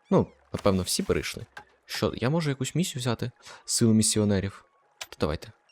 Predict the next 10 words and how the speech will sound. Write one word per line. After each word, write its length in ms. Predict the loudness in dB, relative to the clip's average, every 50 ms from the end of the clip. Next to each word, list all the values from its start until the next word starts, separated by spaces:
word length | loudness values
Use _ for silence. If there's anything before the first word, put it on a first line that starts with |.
| _ _ _ _ _ _ -8
Так, 160 | -8 -6 -2
тарифи 300 | -2 -2 -2 0 0 -2
на 100 | 0 0
цукор. 720 | -2 -4 -4 -6 -6 -6 _ -8 -6 -6 -6 -8 -14 _ _ _ _ _ _ _ _ _ _ _
Я 140 | 0 0 2
можу, 400 | 4 4 2 2 0 -2 -4 -4 _ _ _ _ _ _ _ _ _ _ _ _ -2
так, 240 | 2 2 2 2 0
отримати 400 | -4 0 4 4 4 4 4 0
скуби 360 | 0 0 0 0 4 4 4
більше. 420 | 2 2 -2 -4 -2 -6 -6 -6